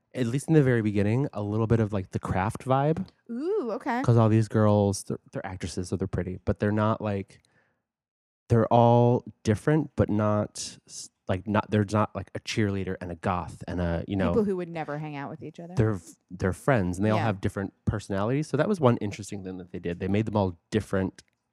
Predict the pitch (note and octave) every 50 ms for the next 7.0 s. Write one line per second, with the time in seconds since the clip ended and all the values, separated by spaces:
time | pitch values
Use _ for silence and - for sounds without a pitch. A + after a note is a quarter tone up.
0 | _ _ G2+ F#2+ F#2+ G2 F#2+ F2 E2+ - - - - _ - F#2 F2 - _ _
1 | _ _ _ _ _ _ _ _ - G#2+ F#2 - - G#2 - - - - - A#1
2 | - - - - - - - - - - A4 - - A#3 A#3 - F#2 E2+ - -
3 | - _ - G#3 A#2 - - G#3+ G#3 G#3+ - - - - C4 C#4+ C4 - G#3+ G3+
4 | G3 G#3+ - - _ _ _ - - _ - C4 A#3+ G#3+ A3 A#3+ B3 A#3+ A3+ G3
5 | F3+ - F#3+ F#3 F3 - - A3 G3+ - - B3 A#3+ A#3 A3 G#3+ - _ A#3 A#3
6 | G3+ F3 _ G3+ F3+ F3 E3+ E3 - _ - E3+ E3 D#3+ D#3 D#3 D3+ - - -